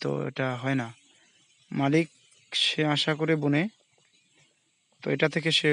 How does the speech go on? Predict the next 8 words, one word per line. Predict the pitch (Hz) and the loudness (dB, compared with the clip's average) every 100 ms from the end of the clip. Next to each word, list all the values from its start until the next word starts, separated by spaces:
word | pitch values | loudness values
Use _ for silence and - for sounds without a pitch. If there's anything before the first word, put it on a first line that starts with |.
| 147 | 2
উপকার | - 165 170 160 | 0 -2 2 2
হওয়ার | 143 139 131 | 2 0 0
জন্য। | 120 117 117 - _ _ _ _ _ _ _ | -2 -6 -10 -16 _ _ _ _ _ _ _
আর | - 131 127 160 - _ _ _ _ _ _ _ _ - - _ _ _ _ _ _ - | -2 0 0 -4 -12 _ _ _ _ _ _ _ _ -20 -20 _ _ _ _ _ _ -4
এই | 147 | -2
উপকার | 156 175 170 180 170 160 - _ - _ _ _ _ _ _ _ _ _ _ _ _ | 0 0 6 6 6 2 -2 _ -20 _ _ _ _ _ _ _ _ _ _ _ _
সে | - - 151 139 | -14 0 2 4
না | 143 | 4